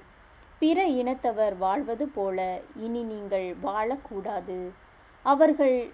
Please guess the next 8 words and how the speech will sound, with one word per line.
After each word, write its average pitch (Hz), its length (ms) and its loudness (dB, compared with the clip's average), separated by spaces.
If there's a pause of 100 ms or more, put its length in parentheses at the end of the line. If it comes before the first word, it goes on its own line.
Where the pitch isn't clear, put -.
தங்கள் 247 380 -2
வீணான 302 600 0
எண்ணங்களுக்கேற்ப 233 1400 -2 (340)
வாழ்கிறார்கள். 202 960 -2 (220)
ஆனால் 202 480 -2
நீங்கள் 233 480 -4 (580)
கிறிஸ்துவை 339 540 0
பற்றி 202 600 -8